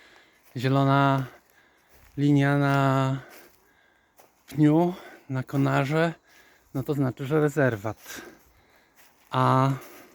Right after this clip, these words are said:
pod stopami jest coś, jakieś kryptonimy. Cztery. Trzy.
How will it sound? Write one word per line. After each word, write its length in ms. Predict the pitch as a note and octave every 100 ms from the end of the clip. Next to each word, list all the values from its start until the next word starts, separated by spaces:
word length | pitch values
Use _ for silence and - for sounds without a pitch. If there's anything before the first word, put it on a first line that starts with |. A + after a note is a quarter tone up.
| _ _ _ _
pod 160 | - -
stopami 720 | - C#3 - C3+ D#3 F#3 G3+ - - - - _ _ _ _ - - _ _ -
jest 520 | C3 B2 - - -
coś, 480 | - A#2+ G2+ - C3
jakieś 380 | A#2+ - A2 -
kryptonimy. 760 | C#3 C3+ - C3 B2+ A2+ G#2+ - _ _ _ _ - - _ _ _ _ _
Cztery. 560 | - - - C#3+ A2+ G2+ - _ _ _ _ - - _ _ _ _ _ - - _ - _ _ _ _ - - _
Trzy. 500 | - - - - D3+